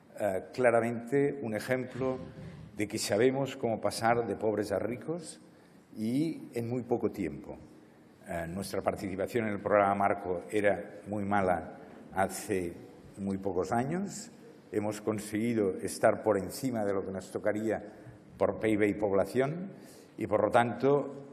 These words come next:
cómo enseñar nuestra experiencia, compartir nuestra experiencia con estos países, yo creo que tiene mucho valor. Y desde aquí os quiero,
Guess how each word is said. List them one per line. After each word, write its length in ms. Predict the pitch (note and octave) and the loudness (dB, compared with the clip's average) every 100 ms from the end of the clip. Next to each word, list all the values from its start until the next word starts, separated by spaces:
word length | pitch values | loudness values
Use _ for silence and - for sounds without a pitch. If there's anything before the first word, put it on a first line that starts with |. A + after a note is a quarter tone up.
| - - - - - | -20 -20 -20 -20 4
cómo 600 | - C#3 C3 G#2 - - - | 10 10 8 2 -2 -12 -8
enseñar 800 | A2 - A2+ B2 B2+ G2 G2 - - - - - - | -6 -4 2 4 4 4 -6 -16 -20 -20 -20 -20 -14
nuestra 320 | A2+ A#2 - A2+ | -4 -4 -2 -4
experiencia, 640 | - A2 G#2+ B2 A#2 G2+ | 0 0 2 0 -2 -2
compartir 460 | G2+ F#2+ G2+ G#2 B2+ | -2 0 0 0 0
nuestra 260 | A#2+ A2 | 0 0
experiencia 720 | A#2 - A2 G#2 G2+ - E2+ - - - - - - | -2 0 0 0 -2 -8 -10 -12 -18 -20 -20 -20 -2
con 140 | G#2+ | -2
estos 320 | A2+ - A#2 | 0 -2 -4
países, 840 | - G#2+ G#2+ A#2 A2+ C3 B2 - - - - | 2 4 6 4 0 0 0 -6 -12 -18 -8
yo 180 | F#2 G#2 | 0 2
creo 200 | A2 G#2+ | 4 2
que 80 | F#2+ | 2
tiene 380 | F#2 G2 F#2+ F2+ - | 0 -2 -4 -6 -8
mucho 260 | G#2+ G2+ G#2+ | -8 -4 0
valor. 400 | F#2 G#2 C3+ - - - - - - | 2 4 2 -2 -12 -14 -14 -14 -6
Y 160 | G2+ F#2+ | -4 -2
desde 180 | F#2 | -2
aquí 260 | G2 - C3 | -4 0 0
os 160 | C3 - | 0 -2
quiero, 640 | - A2+ A#2+ B2 A#2 - | -2 2 4 4 0 -6